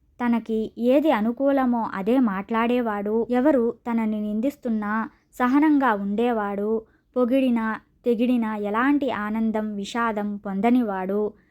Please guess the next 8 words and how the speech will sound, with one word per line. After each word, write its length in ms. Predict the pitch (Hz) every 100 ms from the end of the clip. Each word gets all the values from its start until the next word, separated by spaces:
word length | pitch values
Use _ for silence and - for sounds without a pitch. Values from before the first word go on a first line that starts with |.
| _ _ 226
అన్ని 280 | 226 277
భూతాలకి 920 | 277 226 254 277 277 240 - 208 214 - _ -
అభయాన్నిచ్చేవాడు, 1300 | 208 208 247 262 208 190 - 240 220 190 180 202 214 - _ _ 226
మనసు 480 | 233 302 - 220
దెబ్బతిననివాడు, 1300 | 208 208 190 247 247 208 233 277 226 185 185 202 220 214 _ _ _ 226
ఇంద్రియ 400 | 240 302 330 262
నిగ్రహం 580 | 208 202 294 339 349
కలిగినవాడు, 920 | 320 208 202 233 208 190 185 196 202